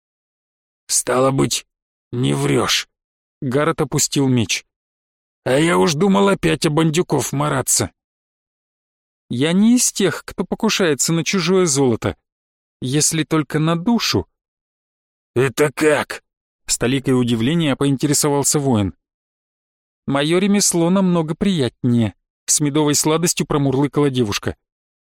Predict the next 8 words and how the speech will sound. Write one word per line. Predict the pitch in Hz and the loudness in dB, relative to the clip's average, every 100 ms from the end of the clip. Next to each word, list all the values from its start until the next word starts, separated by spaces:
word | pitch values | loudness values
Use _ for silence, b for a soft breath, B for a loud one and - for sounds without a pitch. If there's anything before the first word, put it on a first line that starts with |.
| _ 127 | _ -6
«В | 120 | 0
нём | 139 160 185 | 0 2 0
фантазия | - 170 156 - 160 175 160 170 | -2 -2 -2 -2 0 0 2 2
не | 156 160 | 4 2
знает | 143 127 131 147 | 2 2 2 0
границ, | 143 147 156 185 202 - - - _ _ _ _ | 0 0 2 2 2 0 -4 -6 _ _ _ _
а | 131 117 | -4 -2
страсть | - 110 110 196 185 - - | -2 -2 -2 0 0 -4 -6